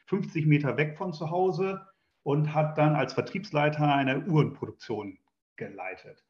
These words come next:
Ähm, ja, in den achtziger Jahren, äh, war ich noch sehr klein, da war ich sechs Jahre, als das anfing, aber bei uns zu Hause, da mein Vater immer viel mitgebracht hat und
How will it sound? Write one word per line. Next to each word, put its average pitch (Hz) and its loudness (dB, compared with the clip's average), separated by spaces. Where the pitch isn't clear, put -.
Ähm, 139 0
ja, 135 0
in 143 -10
den 135 -6
achtziger 147 0
Jahren, 156 6
äh, 147 2
war 127 0
ich 151 0
noch 147 8
sehr 123 4
klein, 170 8
da 151 6
war 123 6
ich - 2
sechs 131 0
Jahre, 156 4
als 156 0
das 156 -4
anfing, 175 -2
aber 156 4
bei 139 2
uns 170 2
zu 131 0
Hause, 175 6
da 147 4
mein 135 6
Vater 143 4
immer 135 2
viel 139 4
mitgebracht 156 0
hat 156 0
und 123 -6